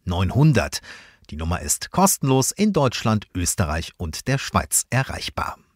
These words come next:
Null null achthundert null null neunhundert neunhundert. Heute Abend ab zwanzig Uhr fünf ist Joachim Winter für Sie in der Leitung.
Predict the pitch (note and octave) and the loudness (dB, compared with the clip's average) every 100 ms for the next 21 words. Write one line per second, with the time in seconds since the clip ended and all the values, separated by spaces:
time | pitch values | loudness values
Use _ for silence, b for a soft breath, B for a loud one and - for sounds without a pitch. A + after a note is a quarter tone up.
0 | - B2+ G3+ G3 F#3 C#3 F#3+ - E3+ D#3 | 2 8 8 8 6 4 0 0 2 4
1 | C#3+ - b b F2 G#2+ B2 G#2 G2+ F2+ | 4 2 b b 4 6 6 6 6 6
2 | F2+ A#2+ A#2 G#2+ G2+ G2 G2 - - G2 | 4 4 4 4 6 4 2 -4 0 4
3 | G#2+ F#2 F#3+ E3 D#2+ - B B B B | 4 6 6 6 2 -6 B B B B
4 | - D2+ - F#2 E2+ - - - - - | -4 -4 2 2 2 -2 -6 -4 2 4
5 | E3 E3 C#3+ D3 A#3 A#3+ - D3+ - - | 4 2 2 2 2 2 0 -2 0 0
6 | A#2+ G2+ - F#2 D2+ A2+ G#2 F#2 - E3+ | 0 0 0 0 2 2 4 2 2 0
7 | D#3 F2+ D2+ - D2 F#2+ A2+ - - - | 0 -2 -6 -8 -4 -2 -2 -4 -6 -10